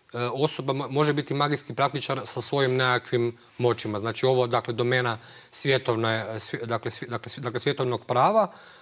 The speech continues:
u kojem je magija zločin kao i svaki drugi. I oni stavljaju, dakle, mogućnost u stvari da, da magija ne postoji, da čovjek u stvari nema nikakve magijske moći, nego da, e, ih dobiva, e, e, ugovorom sa đavlom. Znači, dakle, i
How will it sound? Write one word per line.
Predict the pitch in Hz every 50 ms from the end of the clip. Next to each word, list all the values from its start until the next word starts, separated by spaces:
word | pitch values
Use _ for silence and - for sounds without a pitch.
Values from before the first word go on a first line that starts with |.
| - -
u | - 127
kojem | - 151 139 139
je |
magija | 143 151 160 156 151 143
zločin | 127 143 151 147 - 143 120
kao | - 135 131
i | 131
svaki | 127 - - 143 147 - -
drugi. | 123 131 147 202 214 202 220 202 - - - - - - - - _
I | - 143
oni | 160 185 208
stavljaju, | 190 - - 185 190 185 196 190 180
dakle, | 170 175 - - 165
mogućnost | 156 156 175 196 - 175 -
u | 170
stvari | 160 - - 170 170 165
da, | 151 165
da | 156 156 - 135
magija | 135 143 160 185 180 185 180 165
ne | 156 151
postoji, | - - 156 160 156 - 135 123
da | 127
čovjek | - - - 160 160 156 160
u | 135
stvari | - - - 151 147 147
nema | 147 147 156 147 123 113
nikakve | 120 139 139 123 117 - - 117
magijske | 117 120 123 120 113 - - -
moći, | 92 - 196 208 - - 180
nego | 170 175 185 190 170 185 170 165 - - - - - - - - -
da, | 127 147 151 156 156 151 135 135 139 139 139 135 139 139 139
e, | 139
ih | 135 113 131
dobiva, | 117 135 131 120 135 175 190 185 175 175 165 160 147
e, | - - 139
e, | 139 143 143 143 147 143 139 113 123 131 131 131
ugovorom | 131 147 147 160 156 156 147 147 139 135
sa | 127 - - 143 139 113
đavlom. | - 120 110 117 110 101 95 95 90 90 92 _ _ _
Znači, | - 104 104 101 98 - - 104
dakle, | 107 110 110 101 - 117 110 95 -
i | 113 113 117 117 117 110 113